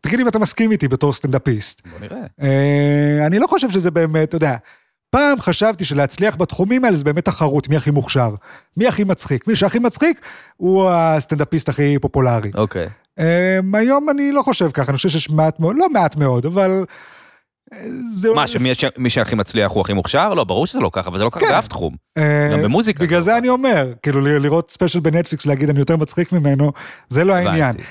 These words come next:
Speaker 1: השאלה אם אתה יותר טוב בנטוורקינג ממנו, אם אתה יודע למי
Speaker 2: זה, בזה אני לא מאמין, אבל, בדברים האלה לא.
Speaker 1: לא, אז,
Speaker 2: נטו-,
Speaker 1: אוקיי, אם
Speaker 2: אה,
Speaker 1: היית
Speaker 2: זה
Speaker 1: צריך
Speaker 2: נראה
Speaker 1: לפ-,
Speaker 2: לי כזה.
Speaker 1: לפרק את הסיבה למה הגעת למקום שאליו הגעת,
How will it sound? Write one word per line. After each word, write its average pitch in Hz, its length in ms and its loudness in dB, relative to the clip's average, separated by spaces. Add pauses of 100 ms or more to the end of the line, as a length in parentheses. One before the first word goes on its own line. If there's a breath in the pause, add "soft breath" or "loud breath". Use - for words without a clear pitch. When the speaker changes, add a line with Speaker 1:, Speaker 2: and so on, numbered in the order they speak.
Speaker 1:
השאלה 160 200 2
אם 185 60 0
אתה 165 140 0
יותר 156 200 0
טוב 147 200 -2
בנטוורקינג 160 640 0
ממנו, 139 420 2
אם 120 80 0
אתה 120 120 -2
יודע 131 220 2
למי 127 500 0 (280 loud breath)
Speaker 2:
זה, 135 300 0
בזה 135 260 -2
אני 131 140 -2
לא 104 120 0
מאמין, 78 300 -8
אבל, 76 180 -16 (100)
בדברים 98 360 -2
האלה 85 240 -2
לא. 76 140 -8 (340)
Speaker 1:
לא, 175 220 2
אז, 175 80 2 (380)
Speaker 2:
נטו-, 170 200 -2
Speaker 1:
אוקיי, 220 140 0
אם 208 60 0
Speaker 2:
אה, - 280 0
Speaker 1:
היית 269 120 2
Speaker 2:
זה 247 60 0
Speaker 1:
צריך 226 200 0
Speaker 2:
נראה 196 220 0
Speaker 1:
לפ-, 190 40 -4
Speaker 2:
לי 185 240 0
כזה. 185 180 0
Speaker 1:
לפרק 190 460 0
את 196 80 -2
הסיבה 185 360 0
למה 185 200 2
הגעת 175 300 0
למקום 160 500 0
שאליו 143 340 0
הגעת, 131 320 -2